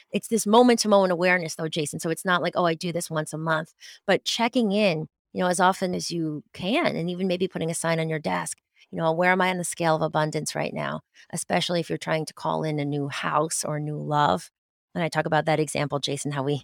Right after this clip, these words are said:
<laughs> m-, m-, you know, created, called in this house here pretty easily, which is a feat considering the L A real estate market, but these practices, again, are really practical,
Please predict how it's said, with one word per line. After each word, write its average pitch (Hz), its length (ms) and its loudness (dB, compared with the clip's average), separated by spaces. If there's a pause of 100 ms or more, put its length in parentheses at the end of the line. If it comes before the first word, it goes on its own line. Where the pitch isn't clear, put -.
(140)
<laughs> - 140 -18
m-, 208 340 4
m-, 233 180 6
you 226 100 2
know, 202 100 8
created, 208 640 4
called 226 260 6
in 208 140 4
this 202 220 0
house 185 280 2
here 196 480 0
pretty 247 220 0
easily, 156 560 2
which - 180 -6
is 160 160 -4
a 151 60 -8
feat 147 400 -4
considering 151 420 -4
the - 140 -4
L 147 120 -2
A 143 100 0
real 160 180 -2
estate - 340 -4
market, 156 460 -2 (180)
but 151 200 2 (120)
these 175 140 0
practices, 156 480 2
again, 151 220 -2
are 147 120 -2
really 233 220 6
practical, 165 760 0